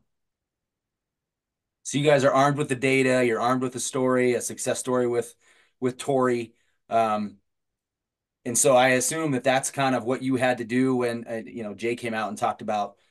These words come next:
Braden Fowler Nicolosi and the offer that he got. Um, I'm sure Justice Ross Simmons was in the same boat, both of those guys. It was great to see them announce that they were staying. And I love that. I mean, it seems like guys like that are gonna be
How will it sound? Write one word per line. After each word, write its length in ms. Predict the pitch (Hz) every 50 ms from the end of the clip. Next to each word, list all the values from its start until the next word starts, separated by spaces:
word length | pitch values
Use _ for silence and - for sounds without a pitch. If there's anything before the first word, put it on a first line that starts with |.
| _ _ _ _ _ _
Braden 240 | - 117 120 113 107
Fowler 260 | - 123 120 113 113
Nicolosi 720 | 117 110 - - 110 117 117 120 - - 127 123 120 117
and 160 | 113 107 107
the 40 | 104
offer 320 | 98 110 110 - - 110 107
that 100 | 101 92
he 220 | - 120 139 147
got. 400 | 131 123 117 120 117 104 101 - _ - _ _ _ _ _
Um, 380 | 104 107 104 98 98 95 85
I'm 80 | 90 95
sure 200 | - - 110 107
Justice 400 | - 110 107 - - 101 - -
Ross 240 | 117 107 101 - -
Simmons 300 | 131 127 123 120 110 113
was 140 | 113 107 120
in 80 | 117
the 40 | 113
same 300 | 107 - 120 117 117 110
boat, 220 | 113 113 117 113
both 140 | 110 113 110
of 40 | -
those 200 | 117 110 104 -
guys. 360 | 117 110 107 107 107 104 107
It 80 | 98 98
was 120 | 95 90
great 340 | - - 107 113 117 110 -
to 60 | 98
see 240 | - - 123 113 110
them 340 | 104 107 101 104 104 107 107
announce 480 | - 110 107 104 104 107 110 110 -
that 120 | 101 - -
they 160 | 113 110 107
were 280 | 104 101 101 98 98 - _ _ _
staying. 680 | - - - - - 131 123 123 120 120 123 120 120 - - - - _ _ _ _ _ -
And 120 | 120 123
I 60 | 160 156
love 240 | 135 139 131 110
that. 180 | 110 104 101 101
I 40 | 107
mean, 180 | 110 110 113
it 140 | 120 117 -
seems 240 | - 143 139 127 120
like 160 | 120 110 104
guys 240 | - 113 110 110 107
like 180 | 110 104 - -
that 260 | 113 110 110 107 104
are 80 | 104
gonna 200 | - 110 110 107
be 360 | 101 110 104 101 101 90 92